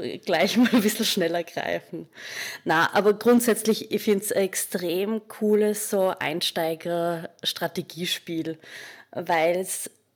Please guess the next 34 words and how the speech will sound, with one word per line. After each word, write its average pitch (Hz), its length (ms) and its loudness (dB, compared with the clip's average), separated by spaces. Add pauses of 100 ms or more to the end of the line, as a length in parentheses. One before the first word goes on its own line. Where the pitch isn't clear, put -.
(300)
von 214 240 2
den 208 160 6
Regeln 214 480 2
her, 226 200 2
also 214 160 2
so 202 220 -2
einfach 190 260 -4
diesen 196 320 -2
Grundriss 233 920 2
kann 175 200 0
man 202 160 0
in 190 360 2 (500)
drei, 180 300 2
vier 220 300 4
Sätzen 185 520 0
erklären 185 540 0
und 214 100 0
eigentlich 190 420 -2
kann 190 140 -2
man 185 120 -2
dann 160 200 -2
schon 185 180 -6
losspielen 208 680 0
und 196 140 -2
kann 175 300 -2
dann 190 320 0 (400)
die 196 120 0
weiteren 185 440 0
Fähigkeiten 196 760 0
kann 180 160 -4
man 180 160 0
dann 170 140 -6
im 202 240 2
Spiel 202 800 2